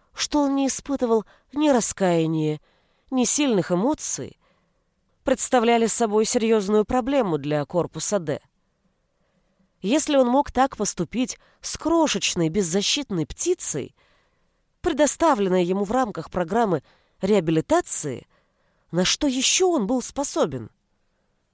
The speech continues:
Тюрьмы представляют собой хрупкую экосистему. Один заключённый с плохим поведением способен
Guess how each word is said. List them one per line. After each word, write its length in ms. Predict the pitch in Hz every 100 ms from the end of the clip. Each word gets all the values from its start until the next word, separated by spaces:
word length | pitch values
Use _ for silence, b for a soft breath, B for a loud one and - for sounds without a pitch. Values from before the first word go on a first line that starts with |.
| _ _ _ _ _
Тюрьмы 540 | - 330 311 233 208
представляют 720 | 208 208 - 247 240 269 214 -
собой 420 | - 220 196 202
хрупкую 600 | - 262 190 - 180 180
экосистему. 960 | 196 196 185 214 - 196 143 120 - _ _ _ _ _ _ _ _ _ _ _ _ _ _
Один 340 | 180 185 302
заключённый 800 | 277 262 240 233 - 339 262 175
с 80 | -
плохим 400 | - 208 - 269
поведением 720 | 202 165 156 233 294 180 139
способен 600 | - - 220 - 233 233